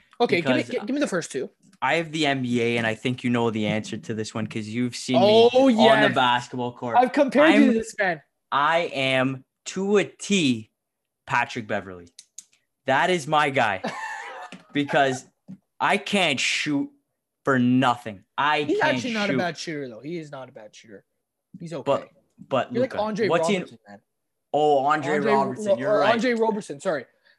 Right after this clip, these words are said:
Speaker 2: But I got the, I have the, the, the agitator in me where I,
Speaker 1: Yeah,
Speaker 2: I
Speaker 1: you
Speaker 2: can get,
Speaker 1: do. I
Speaker 2: I
Speaker 1: get it
Speaker 2: have
Speaker 1: in
Speaker 2: those
Speaker 1: that
Speaker 2: chirps
Speaker 1: sense.
Speaker 2: on the, uh,
Speaker 1: Yes,
Speaker 2: like, when I was
Speaker 1: yes.
Speaker 2: chirping Hugh or chirping Caleb, I, I, I, I can get in your head. I can get in your
Speaker 1: Yeah.
Speaker 2: head on that defensive end. And Pat Beverley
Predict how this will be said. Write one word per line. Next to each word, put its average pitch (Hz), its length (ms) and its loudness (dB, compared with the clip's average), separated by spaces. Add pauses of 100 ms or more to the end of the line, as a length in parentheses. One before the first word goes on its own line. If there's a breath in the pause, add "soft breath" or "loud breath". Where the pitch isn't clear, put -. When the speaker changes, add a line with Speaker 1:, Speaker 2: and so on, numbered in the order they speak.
(180 soft breath)
Speaker 2:
But 196 100 2
I 226 100 4
got 269 220 2
the, 220 200 2
I 175 120 2
have 190 260 2
the, 175 220 2
the, 147 260 0
the 135 240 -2
agitator 131 720 0
in 117 220 -2
me 113 160 -6
where 120 260 0
I, 123 260 0
Speaker 1:
Yeah, 254 120 2
Speaker 2:
I 214 60 6
Speaker 1:
you 240 160 2
Speaker 2:
can 277 80 0
get, 269 240 2
Speaker 1:
do. - 40 -16 (160)
I 196 60 -8
Speaker 2:
I - 140 2
Speaker 1:
get 170 60 4
it - 40 0
Speaker 2:
have 175 140 4
Speaker 1:
in 160 40 -6
Speaker 2:
those 165 220 0
Speaker 1:
that - 60 -8
Speaker 2:
chirps 156 420 -2
Speaker 1:
sense. 151 120 0
Speaker 2:
on 135 220 4
the, 135 80 4
uh, 135 180 4
Speaker 1:
Yes, 127 60 2
Speaker 2:
like, 123 260 0 (140 loud breath)
when 143 160 0
I 139 60 6
was 147 100 0
Speaker 1:
yes. - 80 -10
Speaker 2:
chirping 156 320 0
Hugh 143 560 4 (160 loud breath)
or 131 60 -6
chirping 147 380 0
Caleb, 135 440 2 (220 loud breath)
I, 120 160 2
I, 113 220 0 (200)
I, 127 160 -2
I 160 40 0
can 185 180 -2
get 185 160 2
in 180 120 2
your 151 120 -2
head. 139 280 0
I 117 120 0
can 160 160 -6
get 160 100 0
in 156 80 -2
your 127 120 0
Speaker 1:
Yeah. 127 40 -4
Speaker 2:
head 147 160 2
on 135 120 0
that 127 120 0
defensive 127 480 -4
end. 120 180 0
And 110 200 -4
Pat 131 320 0
Beverley 117 420 -4